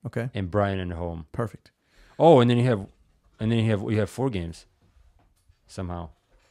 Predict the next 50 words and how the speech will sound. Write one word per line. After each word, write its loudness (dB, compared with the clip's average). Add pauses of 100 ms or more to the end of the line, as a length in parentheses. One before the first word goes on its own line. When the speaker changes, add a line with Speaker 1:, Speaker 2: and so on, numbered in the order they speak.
(220)
Speaker 1:
What -10
do -6
you -6
mean -6
I -6
have -10
four -8
games? -18
Like, -20
who -2
are 2
the -4
next -6
three -4
games -8
is -10
what -8
I'm -12
saying. -10 (320)
Speaker 2:
Well, -2
then -2
you 2
have 2
four 0
games 0
before -6
the -4
World -6
Cup. -10 (220)
Speaker 1:
Oh, 6
okay. -4
Yeah, 0
yeah. 2
Speaker 2:
'Cause -2
maybe -4
could -14
want -4
Speaker 1:
Okay, 2
Speaker 2:
one 2
Speaker 1:
so 0
Speaker 2:
more. -4
Speaker 1:
four 6
games 4
before 2
the 4
Speaker 2:
So, 2
Speaker 1:
World 0
Cup. -6
Speaker 2:
Ar-, -2
Arsenal, -2